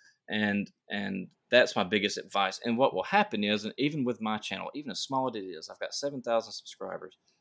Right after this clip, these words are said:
It started with, I was answering questions, and now it has got to where I have a following, and now they're really interested in my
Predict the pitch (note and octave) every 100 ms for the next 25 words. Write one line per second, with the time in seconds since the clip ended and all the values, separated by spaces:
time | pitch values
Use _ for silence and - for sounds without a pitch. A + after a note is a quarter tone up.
0 | _ - C#2 - A2+ A2 G2+ F#2+ G2+ G2
1 | F#2 - _ - F#2 F2+ G#2+ G2+ G#2+ F#2
2 | - C3+ - B2 A2 G#2+ _ _ - G2
3 | G2 G2+ F#2 F#2+ F#2 G2+ - - F#2+ F#2+
4 | G2 G2+ F2+ F2+ - A2 A2 G#2+ G2 G2
5 | G#2 G2+ F#2 G#2 G#2 G2+ G2+ G2+ - G2+
6 | F#2+